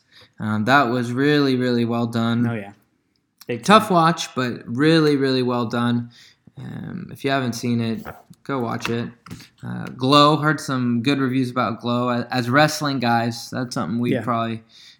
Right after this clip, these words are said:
Speaker 1: um, be into. Living with Yourself, with Paul Rudd, also got some really good reviews.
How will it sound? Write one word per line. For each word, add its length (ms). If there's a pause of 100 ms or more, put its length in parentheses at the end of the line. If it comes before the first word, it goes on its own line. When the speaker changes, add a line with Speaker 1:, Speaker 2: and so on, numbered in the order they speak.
Speaker 1:
um, 720 (160)
be 160
into. 520 (560)
Living 300
with 140
Yourself, 680 (640)
with 120
Paul 220
Rudd, 480 (400)
also 760
got 220
some 160
really 220
good 180
reviews. 800